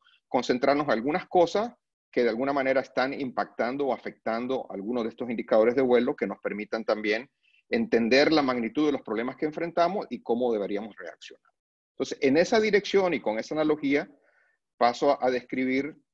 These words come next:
eh, básicamente lo que vamos a hablar el día de hoy. Eh, nos vamos a enco-, nos vamos a,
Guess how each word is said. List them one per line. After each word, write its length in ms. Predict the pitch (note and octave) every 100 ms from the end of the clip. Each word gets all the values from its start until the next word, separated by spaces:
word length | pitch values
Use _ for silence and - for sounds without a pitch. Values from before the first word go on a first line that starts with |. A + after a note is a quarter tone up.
| _
eh, 380 | A2 G#2+ G2 F#2 _
básicamente 800 | - A#2+ B2+ B2 C3 B2 B2
lo 140 | B2 A#2+
que 100 | G#2+
vamos 300 | G#2 A2+ A2+
a 20 |
hablar 240 | G2+ G#2
el 140 | G2+ F2
día 200 | F#2+ F#2
de 60 |
hoy. 240 | D#2 A#1 - _ _ _ _ _ _ _ -
Eh, 400 | G#2+ G#2+ G#2+ A2+
nos 140 | G#2+
vamos 220 | A#2 D3+ F3
a 40 |
enco-, 200 | D#3+ -
nos 160 | B2+ A#2+
vamos 220 | B2+ E3+
a, 420 | F#3 D#3 C3 F#2+